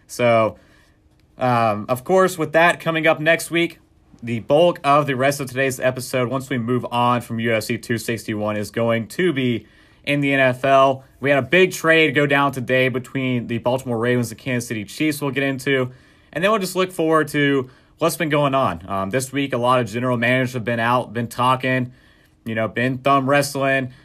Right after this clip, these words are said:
um, against some couple prospects. So a little bit of rock, paper, scissors going on. We'll talk about it all. Uh, but all the pressers have been this week as well. The G Ms coming out and talking, um, talking about, you know, potentially who they're interested in, what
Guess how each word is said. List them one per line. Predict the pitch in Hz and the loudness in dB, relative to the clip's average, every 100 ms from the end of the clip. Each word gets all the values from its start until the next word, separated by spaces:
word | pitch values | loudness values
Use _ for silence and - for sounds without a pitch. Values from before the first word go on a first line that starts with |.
| _ | _
um, | - 117 113 117 | -4 -2 -2 -2
against | 113 110 135 | -6 -6 -6
some | 135 | -8
couple | 123 143 123 | -4 -4 -4
prospects. | 104 139 143 143 135 135 127 | -2 2 2 2 2 2 0
So | 127 | -4
a | |
little | 123 131 | -2 0
bit | 127 135 | 0 -2
of | 117 | 0
rock, | 139 139 - | 0 0 -2
paper, | 151 135 | -6 -4
scissors | 131 160 156 143 131 | -6 -2 -2 -2 -2
going | 151 143 143 | 0 2 2
on. | 143 143 | 2 2
We'll | 160 | 0
talk | - 170 165 | 2 2 2
about | 151 147 | 2 2
it | |
all. | 139 139 135 127 - _ - | 4 4 4 0 -12 _ -6
Uh, | 123 120 123 | 0 2 2
but | 123 127 | 2 2
all | 143 175 | 2 2
the | 160 | 0
pressers | - 160 156 160 147 | 2 2 2 -2 -2
have | 139 | -4
been | 143 143 | -2 -2
this | 139 135 | -4 -4
week | 139 | -6
as | 135 | -6
well. | 107 127 123 | 0 0 2
The | |
G | 117 123 127 | -2 -4 -2
Ms | 127 | -2
coming | - 127 123 | -4 -4 -2
out | 120 117 | -2 -2
and | 110 | -4
talking, | 123 120 120 120 110 _ _ _ | -2 -2 -2 -8 -8 _ _ _
um, | - 107 107 95 98 | -6 -2 0 -2 -4
talking | 92 117 120 | -4 -4 0
about, | 113 117 - | 0 -2 -4
you | 113 | -8
know, | 101 | -8
potentially | - - 131 127 110 | -10 -10 -10 -6 -4
who | 104 117 | -4 -4
they're | 104 | -4
interested | 131 147 143 147 | -4 -6 -6 -4
in, | 139 135 131 113 | -2 0 -2 -2
what | 120 117 | -4 -4